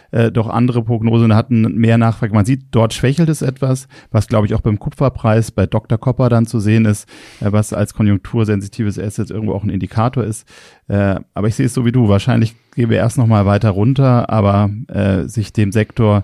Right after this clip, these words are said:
wenn man eben auch die letzten zehn, fünfzehn Jahre sieht, da gibt's ja auch ein Buch Capital Cycles zum Beispiel, also dieses,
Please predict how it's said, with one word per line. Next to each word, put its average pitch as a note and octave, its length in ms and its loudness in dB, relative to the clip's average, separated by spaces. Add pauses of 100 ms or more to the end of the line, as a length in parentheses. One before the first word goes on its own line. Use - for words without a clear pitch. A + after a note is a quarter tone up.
(260)
wenn G#2 140 2
man G#2 120 2
eben G#2 160 0
auch F2 140 -2
die - 120 -6
letzten G2 280 -2
zehn, G#2+ 220 -2
fünfzehn G2 380 -4
Jahre A2 300 2
sieht, A2+ 200 -4
da G2 60 0
gibt's G2+ 240 -8
ja G2 60 0
auch F#2+ 160 -4
ein G2+ 200 -6
Buch A#2 160 -10
Capital A#2 340 -2
Cycles G#2+ 520 -2
zum G#2+ 120 -2
Beispiel, F#2+ 320 0
also F#2 160 0
dieses, G2+ 360 -2